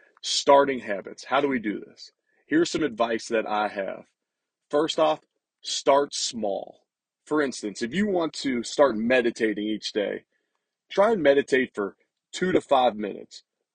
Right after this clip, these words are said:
Don't start with twenty minutes because that's gonna be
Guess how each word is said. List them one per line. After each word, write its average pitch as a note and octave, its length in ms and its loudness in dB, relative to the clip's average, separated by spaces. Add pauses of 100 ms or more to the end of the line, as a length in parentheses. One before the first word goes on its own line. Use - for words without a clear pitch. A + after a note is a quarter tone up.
Don't G3+ 180 4
start D#3 340 0
with A#2 260 0 (680)
twenty E3 360 0
minutes G2 500 -6 (320)
because A#2+ 560 0 (260)
that's C#3+ 300 0
gonna D3 220 0
be A2 340 -2